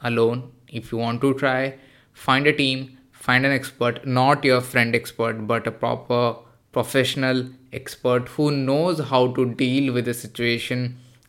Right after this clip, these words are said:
uh, in case something goes wrong or goes right or anything. But just be safe. And, uh, yeah, I think, um, that's it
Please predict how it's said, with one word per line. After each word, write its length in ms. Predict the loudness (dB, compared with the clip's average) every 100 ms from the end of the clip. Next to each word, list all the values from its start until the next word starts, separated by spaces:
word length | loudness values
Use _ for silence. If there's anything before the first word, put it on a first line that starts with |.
| -6
uh, 380 | -2 0 0 -2
in 200 | -2 0
case 220 | 2 2 2
something 380 | -2 -2 -4
goes 380 | -2 -2 -2 -2
wrong 400 | 0 0 0 -2
or 160 | -2 -4
goes 360 | -2 -2 -2 0
right 260 | 0 0
or 120 | 2
anything. 440 | 2 2 0 -4 -8 -20 -20 _ _
But 220 | 4 4
just 340 | 4 0 0 0
be 180 | 2 2
safe. 500 | 2 2 2 -4 -12 -20 _ _ _
And, 640 | -4 0 0 0 -2 0 2
uh, 460 | 4 4 2 -2 -8 -20 -6
yeah, 240 | 0 2 0 -8
I 140 | -4 -4
think, 420 | -2 -4 -6 -6
um, 600 | -2 -2 -2 -4 -6 -2
that's 260 | -2 0
it 240 | 0 -2